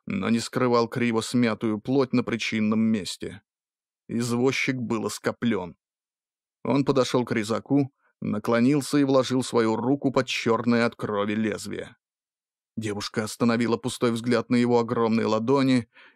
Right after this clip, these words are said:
и благоговейно улыбнулась. Без прелюдии извозчик самолично дёрнул рукоятку вниз. Звук повторился. Кровь потекла со стола липкими струями,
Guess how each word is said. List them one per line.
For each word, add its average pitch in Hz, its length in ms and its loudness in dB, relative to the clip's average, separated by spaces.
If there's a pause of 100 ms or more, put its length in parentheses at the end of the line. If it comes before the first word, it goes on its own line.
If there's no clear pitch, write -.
(120)
и - 80 -4
благоговейно 123 720 0
улыбнулась. 117 680 -2 (640)
Без 104 200 -8
прелюдии 127 560 2
извозчик 123 460 0
самолично 127 720 2
дёрнул 117 520 0
рукоятку 107 600 -4
вниз. 104 480 -4 (640)
Звук 110 480 -4
повторился. 113 880 -6 (720)
Кровь 110 400 -4
потекла 120 380 -2
со 113 140 -6
стола 113 340 0
липкими 113 400 0
струями, 127 800 2